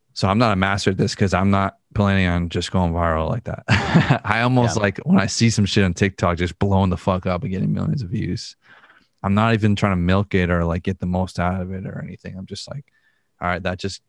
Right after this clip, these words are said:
Speaker 1: did a, that was a good little bounce on, and let's just keep it rolling." But it's, it's interesting, dude. Like, I've seen that a lot just, just with a lot of people, dude. They get some shit that blows up and then they don't even have, like,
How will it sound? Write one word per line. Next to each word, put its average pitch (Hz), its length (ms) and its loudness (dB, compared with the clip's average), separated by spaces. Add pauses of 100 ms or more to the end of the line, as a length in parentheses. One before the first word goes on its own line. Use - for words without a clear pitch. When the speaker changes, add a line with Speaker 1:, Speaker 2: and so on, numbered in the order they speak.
Speaker 1:
did 104 120 -4
a, 98 80 -6 (160)
that 101 120 -8
was 101 100 -8
a 98 60 -6
good 104 180 -2
little 104 160 -2
bounce 107 520 -4 (100)
on, 101 240 -8 (720)
and 92 220 -8
let's 90 260 -8
just - 200 -12
keep 92 200 -8
it 87 40 -6
rolling." 85 380 -8 (800)
But 85 220 -6 (300)
it's, - 180 -6
it's 95 360 -2
interesting, 90 420 -2
dude. 85 180 -2
Like, 87 160 -2
I've 95 160 -2
seen 113 180 2
that 95 160 2
a 87 40 0
lot 85 340 0
just, - 400 -6
just - 260 -4
with 87 180 -2 (960)
a 92 40 0
lot 87 180 2
of 85 60 -4
people, 85 240 -4
dude. 85 220 -4
They - 100 0
get 95 160 -4
some - 120 -8
shit 85 220 -4
that 82 180 -4
blows 90 320 -2
up 90 280 -4
and - 120 -4
then 90 180 -4 (100)
they 95 120 2
don't 95 180 0
even 90 180 -4
have, 90 380 -4
like, 87 180 -4